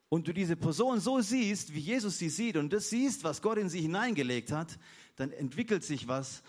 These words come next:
was von dieser Person in dein Leben fließt und durch das du gesegnet, das durch, durch das du gestärkt und durch das du auferbaut werden kannst.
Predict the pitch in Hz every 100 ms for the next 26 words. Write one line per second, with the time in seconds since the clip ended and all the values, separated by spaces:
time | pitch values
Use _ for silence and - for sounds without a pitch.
0 | - 127 131 - 202 214 185 170 165 156
1 | 175 147 127 131 131 131 143 165 143 -
2 | 104 90 - - 101 113 147 - 123 120
3 | 113 160 190 208 147 127 - 123 131 117
4 | 147 - 120 117 - 151 160 170 - -
5 | - - 131 - 143 143 117 147 156 143
6 | 120 113 107 101 104 131 110 95 -